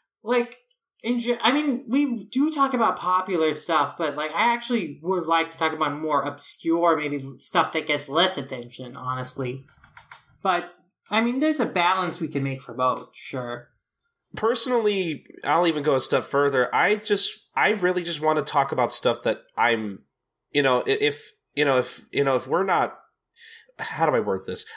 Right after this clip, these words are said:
Speaker 2: I wanna talk about stuff that, you know, if I'm not at least interested in the, s-, s-, you know, at least stuff that, you know, both me and Sid are interested in, stuff that we both wanna talk about. 'Cause,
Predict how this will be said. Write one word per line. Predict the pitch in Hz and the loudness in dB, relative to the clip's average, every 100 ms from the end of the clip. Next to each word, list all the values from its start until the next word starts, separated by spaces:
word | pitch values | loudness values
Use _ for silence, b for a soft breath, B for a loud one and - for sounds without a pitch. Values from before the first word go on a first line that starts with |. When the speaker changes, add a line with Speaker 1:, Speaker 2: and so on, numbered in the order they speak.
| - | -2
Speaker 2:
I | |
wanna | 175 269 | 0 0
talk | - 220 190 | 0 0 0
about | 180 165 | 0 0
stuff | - 170 156 - | 2 0 0 -2
that, | - 135 127 - | 0 2 2 0
you | 139 | 0
know, | 139 127 | 4 4
if | 117 | 2
I'm | 147 175 190 | 2 2 2
not | 190 | 2
at | 185 | 2
least | 185 185 | 0 0
interested | 185 180 170 185 | -2 -2 -2 0
in | 170 160 | 0 2
the, | 147 | 2
s-, | - - | 2 2
s-, | - - | 2 0
you | 175 | 0
know, | 226 240 | 2 2
at | 233 | 2
least | 302 320 | 2 2
stuff | - 190 | 0 0
that, | 185 - 143 | 0 -2 0
you | |
know, | 139 | 0
both | 120 151 156 | 2 0 0
me | 110 120 127 | -2 -2 0
and | 110 120 | 2 2
Sid | - 135 | 2 2
are | 139 | 2
interested | 135 - 131 - 135 | 0 -2 -4 -2 0
in, | 131 127 | 0 0
stuff | - 131 | 0 0
that | 131 110 | 0 -2
we | 120 | -4
both | 127 139 139 | 0 0 0
wanna | 139 135 | 0 0
talk | 131 135 135 | 0 0 0
about. | 139 131 131 135 B B B B | 0 2 4 2 B B B B
'Cause, | - 151 131 | -2 0 0